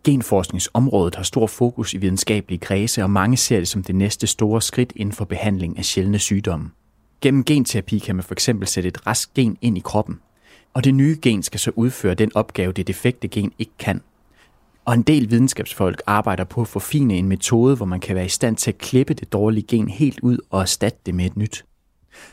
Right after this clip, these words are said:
Nu ved Martin, at det er forskere, der er eksperter i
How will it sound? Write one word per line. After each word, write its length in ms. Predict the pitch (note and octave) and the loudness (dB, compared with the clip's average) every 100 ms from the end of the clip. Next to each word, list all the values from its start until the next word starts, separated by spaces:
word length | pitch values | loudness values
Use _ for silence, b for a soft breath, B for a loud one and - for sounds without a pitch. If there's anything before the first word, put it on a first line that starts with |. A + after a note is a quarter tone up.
| B B _ _ _ - | B B _ _ _ 2
Nu 120 | A2+ | 4
ved 180 | A#2+ A2 | 4 4
Martin, 460 | F#2+ G#2+ - G2 - | 4 2 0 -4 -6
at 160 | - | -2
det 80 | G2 | -2
er 40 | |
forskere, 520 | - G#2+ A2+ - F#2+ F2 | 2 2 2 0 -2 0
der 60 | E2 | -2
er 40 | |
eksperter 640 | F#2 - - - G2 A#2 F#2+ | -2 -6 -6 -2 0 0 -4
i 100 | - | -6